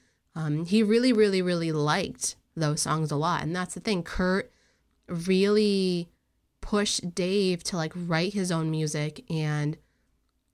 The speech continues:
encouraged him to sing because he thought that Dave actually had a lot of talent, like, beyond just being a great drummer.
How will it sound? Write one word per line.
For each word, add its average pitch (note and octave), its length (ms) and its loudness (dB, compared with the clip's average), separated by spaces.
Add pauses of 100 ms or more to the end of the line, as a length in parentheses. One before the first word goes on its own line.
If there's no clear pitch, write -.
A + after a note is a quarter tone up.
encouraged G#3 580 2
him G3 160 2
to E3+ 80 0
sing G3 460 0
because E3+ 320 -4
he F#3+ 100 -4
thought E3+ 240 -4
that D#3+ 160 -4
Dave E3 240 -2
actually D3+ 400 -2
had D#3 160 -2
a C#3+ 60 0
lot C#3+ 200 0
of C#3 60 -4
talent, C3+ 480 -2
like, A2 320 -6 (340)
beyond G#3+ 440 6
just F3 240 0
being E3+ 240 4
a D#3 40 0
great D3+ 240 2
drummer. D3+ 360 0